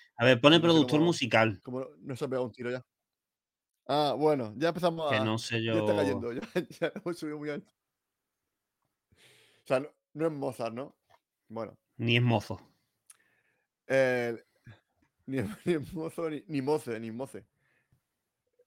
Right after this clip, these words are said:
Speaker 2: Yo qué sé, esta película, ya, ya, ya digo, yo creo que esta película es para verla. Yo creo que tiene lo que decía esto, aparte de la, la ambientación, yo creo que los decorados, las, las casas, los salones, yo creo que está todo muy,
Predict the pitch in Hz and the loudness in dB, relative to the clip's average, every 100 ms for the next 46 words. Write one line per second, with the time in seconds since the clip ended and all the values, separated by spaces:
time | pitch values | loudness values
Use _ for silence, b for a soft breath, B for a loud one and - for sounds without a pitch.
0 | _ - 160 139 131 156 131 135 170 160 | _ -4 -2 0 -2 -4 -2 -2 0 2
1 | 147 139 131 147 123 113 117 127 135 135 | 2 0 -2 -2 -2 -4 -4 -6 -6 -4
2 | 120 135 - 123 - 117 120 143 185 - | -2 -2 -4 -6 -2 0 0 -2 -6 -8
3 | 113 117 117 113 120 113 113 123 117 - | -6 -4 -4 -4 -4 -4 -6 -6 -8 -10
4 | _ _ 127 120 113 113 107 107 123 139 | _ _ -6 -6 -6 -8 -4 -4 -4 -4
5 | 123 117 - 123 120 120 113 107 107 131 | -4 -8 -8 -6 -6 -6 -8 -8 -8 -6
6 | 123 123 131 143 135 120 _ _ _ _ | -6 -4 -4 -4 -6 -8 _ _ _ _
7 | - 131 123 127 120 135 123 - - 117 | -10 -6 -6 -4 -2 -2 -2 -6 -10 -12
8 | - _ _ - 110 - 127 120 110 - | -12 _ _ -12 -8 -4 -4 -4 -4 -4
9 | 101 127 107 - 113 135 127 - - 127 | -6 -6 -8 -10 -8 -6 -8 -12 -10 -10
10 | 117 127 147 127 127 | -8 -8 -8 -6 -8